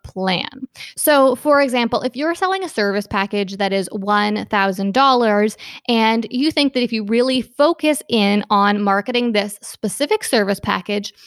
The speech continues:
then you would be able to sell about three units per month, or you'd be able to close about three customers per month. Well, over the course of a year, that would be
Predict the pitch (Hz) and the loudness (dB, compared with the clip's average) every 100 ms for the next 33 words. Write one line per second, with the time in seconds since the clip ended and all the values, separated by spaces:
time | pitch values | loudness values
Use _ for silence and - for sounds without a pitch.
0 | - - 247 254 240 214 285 349 359 359 | -20 -2 0 0 0 0 2 2 0 -4
1 | - 226 233 240 247 - 208 190 190 - | 0 0 2 0 0 0 0 2 0 0
2 | 185 196 196 226 - - 247 269 311 320 | 0 2 2 -2 -12 -10 -6 -2 0 2
3 | 330 311 - 190 185 190 247 - - - | 2 -2 -4 -4 -2 -2 -4 -6 -16 -6
4 | 214 208 185 - 202 214 208 247 240 202 | 0 2 0 0 -2 0 2 2 0 -2
5 | - 214 214 208 208 202 - _ - 269 | 0 2 2 2 0 0 -10 _ -4 2
6 | 302 302 - 247 233 - 214 208 196 - | 2 2 0 -2 -2 -4 -4 -4 -4 -4
7 | 202 196 - - _ - - - 247 254 | -2 -2 -2 -8 _ -20 -16 0 2 4
8 | 247 233 233 277 302 320 - 302 339 349 | 2 0 0 4 4 2 -2 0 2 2
9 | 233 202 196 196 196 220 233 214 208 | 2 2 2 2 0 0 0 0 -2